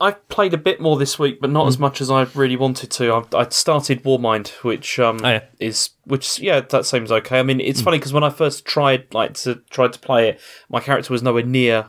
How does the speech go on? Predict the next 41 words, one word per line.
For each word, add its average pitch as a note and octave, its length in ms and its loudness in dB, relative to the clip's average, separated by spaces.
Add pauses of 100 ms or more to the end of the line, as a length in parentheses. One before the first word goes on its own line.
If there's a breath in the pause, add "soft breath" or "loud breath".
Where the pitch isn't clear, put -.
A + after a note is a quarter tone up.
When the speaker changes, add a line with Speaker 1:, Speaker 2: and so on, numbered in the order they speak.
(140)
Speaker 1:
like, G#2 320 -2
the A2 100 -4
right A2 240 2
level A2 280 -2
to - 100 -14
be A2+ 60 4
able G#2 160 2
to A2 180 -4
even, G2+ 240 -6
like, G2+ 200 -2
Speaker 2:
Mm-hmm. G#2+ 180 2
Speaker 1:
you G#2+ 100 -2
know, G2+ 80 0
I G2+ 40 0
was G2+ 120 -8
just - 140 -12
getting - 260 -8
slaughtered. G#2+ 480 0 (100)
Speaker 2:
Yeah. G2+ 120 2 (160 loud breath)
Speaker 1:
And A#2+ 100 2
then B2+ 80 4
I B2 60 2
spent C3 480 -2
quite C#3 320 0
a A#2 80 4
long A#2 240 0
time A2+ 420 -2
just - 320 -2
doing, A2 440 -4
like, F#2+ 180 0
extra G#2+ 240 -8
missions G#2+ 360 -8
and G2+ 80 -10
stuff - 240 -6
like G#2+ 140 0
that. G#2 220 2
Speaker 2:
Mm-hmm. A2 280 -4
Speaker 1:
I've G#2+ 120 -2
now C3 160 4
got B2 200 -2
up - 200 -2